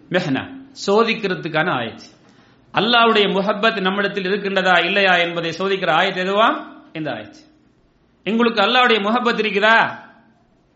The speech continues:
அப்படிங்கிறதுக்கு என்ன அடையாளம்? நிறைய பேர் இருக்குன்னு சொல்லுவோம். அல்ஹம்துலில்லாஹ், அப்படியானவர்களா இருக்கணும்.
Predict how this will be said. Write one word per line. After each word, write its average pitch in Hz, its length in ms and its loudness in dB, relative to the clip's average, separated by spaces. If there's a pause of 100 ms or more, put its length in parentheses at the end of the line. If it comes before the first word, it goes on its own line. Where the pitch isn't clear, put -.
(140)
அப்படிங்கிறதுக்கு 233 520 -2
என்ன 226 200 0
அடையாளம்? 202 340 0
நிறைய 240 280 -2
பேர் 214 320 0
இருக்குன்னு 214 300 -6
சொல்லுவோம். 180 340 -8
அல்ஹம்துலில்லாஹ், 180 520 -4
அப்படியானவர்களா 180 560 -2
இருக்கணும். 226 400 -4